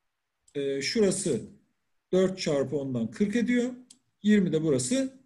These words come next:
altmış. Tamam, doğruymuş. Nereden yaparsan yap. Toplam yol, K'nın aldığı yol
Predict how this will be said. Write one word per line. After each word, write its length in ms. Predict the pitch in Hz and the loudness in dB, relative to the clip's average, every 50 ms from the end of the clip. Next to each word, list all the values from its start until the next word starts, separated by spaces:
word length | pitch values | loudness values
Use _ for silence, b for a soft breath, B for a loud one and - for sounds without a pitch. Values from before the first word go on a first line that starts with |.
| _ _ - | _ _ -6
altmış. 580 | 247 160 - - - - - - - - _ _ _ _ _ _ _ _ - | -6 -6 -6 -6 -12 -14 -14 -14 -16 -18 _ _ _ _ _ _ _ _ -4
Tamam, 260 | 220 208 160 156 160 | -4 -2 -2 0 4
doğruymuş. 520 | 185 214 202 160 123 104 - - - - - | 6 6 6 6 4 0 -2 -6 -12 -8 -4
Nereden 340 | 214 254 240 208 175 165 | 0 0 2 2 2 0
yaparsan 480 | 160 170 160 - 151 139 127 120 - 180 | 0 0 -2 -2 -2 -2 -2 -2 -2 -2
yap. 180 | 220 262 254 - - - _ _ _ _ _ _ _ _ _ _ _ _ _ _ _ _ _ _ _ _ _ _ _ _ _ _ _ _ _ _ | -2 -2 -4 -6 -12 -20 _ _ _ _ _ _ _ _ _ _ _ _ _ _ _ _ _ _ _ _ _ _ _ _ _ _ _ _ _ _
Toplam 440 | - 226 190 - - 175 156 151 151 | 0 0 0 0 0 0 0 0 2
yol, 300 | 180 214 254 262 247 - | 0 0 0 0 -4 -6
K'nın 320 | - 196 185 175 160 156 160 | -4 -2 -2 0 0 0 0
aldığı 280 | 160 151 139 123 135 | 0 0 0 0 0
yol 300 | 151 196 240 277 269 - | 2 2 0 0 -2 -8